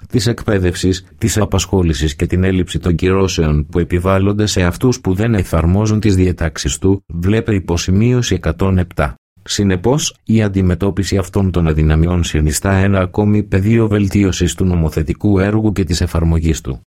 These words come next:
Στον ανωτέρω νόμο ασκείται επίσης κριτική και για το γεγονός ότι κυριαρχείται από την παροχή των κοινωνικών παροχών και όχι από ρυθμίσεις που ενθαρρύνουν και στηρίζουν την κοινωνική ένταξη.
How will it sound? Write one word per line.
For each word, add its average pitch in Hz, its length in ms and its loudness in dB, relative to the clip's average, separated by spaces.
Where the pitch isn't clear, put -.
Στον 107 220 -2
ανωτέρω 98 500 0
νόμο 98 340 2
ασκείται 104 460 0
επίσης 98 460 0
κριτική 90 540 -2
και 98 120 -2
για 92 120 0
το 92 100 0
γεγονός 90 560 2
ότι 87 240 -2
κυριαρχείται 87 640 -2
από - 140 -2
την 85 120 0
παροχή 85 380 0
των 92 200 0
κοινωνικών 87 560 0
παροχών 95 560 0
και 101 160 0
όχι 101 300 0
από 85 180 -2
ρυθμίσεις 90 640 0
που 90 100 -2
ενθαρρύνουν 90 600 2
και 85 100 -2
στηρίζουν 127 540 0
την 110 140 -2
κοινωνική 87 540 0
ένταξη. 90 640 -2